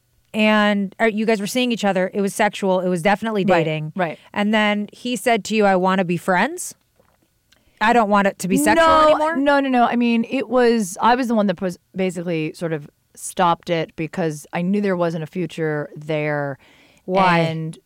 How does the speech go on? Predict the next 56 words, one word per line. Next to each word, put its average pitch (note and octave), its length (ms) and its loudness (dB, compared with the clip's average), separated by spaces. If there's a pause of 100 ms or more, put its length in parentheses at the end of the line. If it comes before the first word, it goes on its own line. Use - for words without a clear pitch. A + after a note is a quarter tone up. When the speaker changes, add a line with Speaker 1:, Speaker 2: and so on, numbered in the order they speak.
Speaker 2:
because B3 220 -4
he C#4 80 -2
was C4+ 80 -4
a C4+ 60 -2
lot G#3+ 240 2
younger F#3+ 240 -2
than F#3 160 -2
me, E3+ 340 -2
Speaker 1:
Okay. - 140 -10
Speaker 2:
and E3 200 -4
he F#3 140 -6
was D#3+ 120 -8
very F3+ 260 0
honest E3 260 -6
from E3+ 120 -8
the D#3+ 40 -6
very D#3+ 160 -2
beginning E3+ 380 -4
that D#3+ 160 -6
w-, E3+ 180 -12
he F3 180 -6
didn't, E3 300 -8
it E3+ 100 -10
wasn't E3+ 240 -4
gonna E3 80 -6
be E3 80 -4
a E3 60 -4
long-term D#3+ 360 -8
t-, - 100 -14 (180)
thing. E3 300 -8
And F#3 160 -6
I C4 160 2
felt B3 200 -2
the A3+ 80 -6
same G#3 300 -4
way. G#3 200 2
But E3+ 260 -4
what F#3 180 -4
happened B3+ 400 -2
is, E3+ 380 0 (420)
because F#3+ 220 -2
we G3 60 -4
spent F#3 240 -6
so A#3+ 240 0
much B3 220 -2
time F3 200 -4
together, D3+ 560 -2 (640)
uh, D#3+ 300 2
I G3 80 -2
ended A#3 320 0
up F#3 120 0
falling F3 300 -2
in E3 100 -6
love D#3+ 140 -4
with D#3 100 -8
him. D#3 240 -12